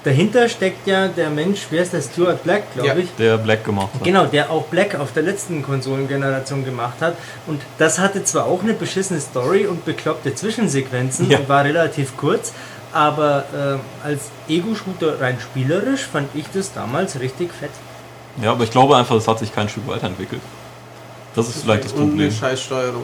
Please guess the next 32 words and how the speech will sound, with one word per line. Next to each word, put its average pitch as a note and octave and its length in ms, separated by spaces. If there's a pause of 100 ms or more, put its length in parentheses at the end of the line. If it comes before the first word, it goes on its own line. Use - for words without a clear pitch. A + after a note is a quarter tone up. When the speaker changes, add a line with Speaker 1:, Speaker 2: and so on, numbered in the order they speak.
Speaker 2:
noch B2 120
dazu. - 140
Speaker 3:
Weil G#2 120
Black A#2 280
Speaker 1:
Ja. C#3 80
Speaker 3:
heutzutage, B2 640
weiß A2+ 160
ich A#2+ 60
nicht, G2+ 120
ob G2+ 120
das G2+ 160
noch G2 100
so F#2+ 80
knallt. G#2 380 (280)
Speaker 2:
Ja, A2 240 (220)
mit B2+ 140
der A#2+ 100
Grafik A2+ 500
nicht - 220
mehr - 140
so. C#3 360
Speaker 1:
Ja, B2+ 240 (200)
wahrscheinlich E3 440
nicht B2 200
mehr A2+ 100
Speaker 2:
Ja. - 60
Speaker 1:
so. - 40 (440)
Ja, D3 100
aber C3 200
weiter, F#3 280
Matthias. D#3 300
Speaker 2:
Ähm, D#3 120